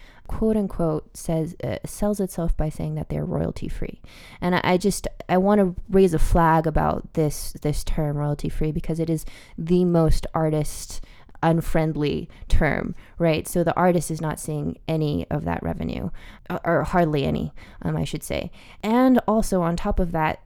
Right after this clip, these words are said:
the music is mostly stock music. So it's cheaply created and produced, low sound fidelity, um, and, and not very original. So again, going back to this concept of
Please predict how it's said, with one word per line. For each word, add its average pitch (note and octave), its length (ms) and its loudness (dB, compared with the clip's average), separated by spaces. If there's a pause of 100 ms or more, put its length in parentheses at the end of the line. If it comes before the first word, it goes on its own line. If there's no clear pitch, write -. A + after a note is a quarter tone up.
the F3+ 180 -2
music F#3 400 -2
is D#3 380 -6
mostly F#3+ 500 2
stock D#3+ 420 -4
music. - 360 -8
So D#3+ 340 -4
it's - 340 -4 (400)
cheaply G3+ 600 0
created F3+ 500 -4
and F3 160 -2
produced, E3+ 760 -4
low E3 340 2
sound E3+ 340 -2
fidelity, F#3 600 -2 (340)
um, E3+ 300 -8
and, F3 380 -6
and F3+ 120 -4
not F3+ 220 -4
very E3+ 240 0
original. E3 500 -4 (360)
So F#3+ 600 4
again, F#3+ 420 0
going G3 280 2
back G3+ 220 0
to F#3+ 120 -4
this F3 240 -2
concept E3 540 -6
of D#3+ 220 -4